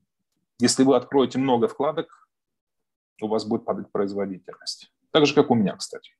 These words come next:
Вот. Э, там, э, при том, что мы зададим одну задачу и поставим параметры, условия, э, там будут выдавать нам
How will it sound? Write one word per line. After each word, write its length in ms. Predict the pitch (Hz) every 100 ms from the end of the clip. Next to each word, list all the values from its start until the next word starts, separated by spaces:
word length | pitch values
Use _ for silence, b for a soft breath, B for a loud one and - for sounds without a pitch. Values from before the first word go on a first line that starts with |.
| _ _ B B B B B B _ -
Вот. 520 | 101 104 95 90 - -
Э, 180 | 101 101 - -
там, 340 | 139 180 185 - _ -
э, 400 | 110 104 104 104 92
при 260 | 120 117 - _ _ _ _ _ _
том, 160 | 113 107
что 140 | -
мы 100 | 104
зададим 400 | 101 104 107 104
одну 180 | 104 110
задачу 460 | 101 104 101 - 107
и 160 | 107 95
поставим 480 | - - - 95 90
параметры, 580 | 104 104 101 - 98 -
условия, 600 | - - 131 156 139 123 _
э, 340 | 110 104 104 101 -
там 180 | 98
будут 220 | 104 110 110
выдавать 480 | 104 104 131 127
нам 300 | 101 107 113